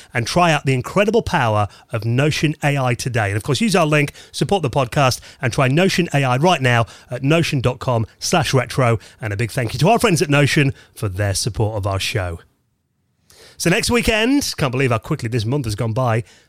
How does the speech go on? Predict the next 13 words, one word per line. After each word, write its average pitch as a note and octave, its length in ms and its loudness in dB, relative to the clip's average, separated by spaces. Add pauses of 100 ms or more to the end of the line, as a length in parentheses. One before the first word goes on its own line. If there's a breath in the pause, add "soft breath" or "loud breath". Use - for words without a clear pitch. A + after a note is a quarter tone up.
Patrons G#2+ 460 -6
Hangout B2 440 -2
coming C3 220 -2
up D3 220 -8 (280)
next C#3 300 -2
Sunday, D#3 600 0
the C#3+ 80 -4
thirtieth. D#3+ 760 -4 (800 loud breath)
We G#3 80 2
love F3 140 2
the B2 80 0
Patrons G2 400 -4
Hangout. F#2+ 480 -8